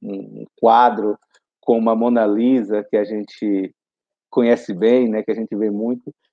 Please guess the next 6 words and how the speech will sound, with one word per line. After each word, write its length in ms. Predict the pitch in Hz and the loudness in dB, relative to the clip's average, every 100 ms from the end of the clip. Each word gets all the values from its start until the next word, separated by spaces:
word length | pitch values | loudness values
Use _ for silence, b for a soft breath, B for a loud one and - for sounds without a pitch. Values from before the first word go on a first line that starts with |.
| _ _ | _ _
tentem 520 | 208 247 247 226 208 - _ _ 151 151 _ _ | 4 4 4 2 0 -4 _ _ 2 2 _ _
analisar 580 | 160 175 180 165 139 151 | 2 4 4 4 4 4
esse 200 | 151 135 | 2 -6
quadro 440 | - 131 151 165 | 2 4 4 2
lembrando 440 | 160 151 165 180 180 | -2 -2 -2 -2 -4
disso, 440 | 135 123 - | -4 -4 -6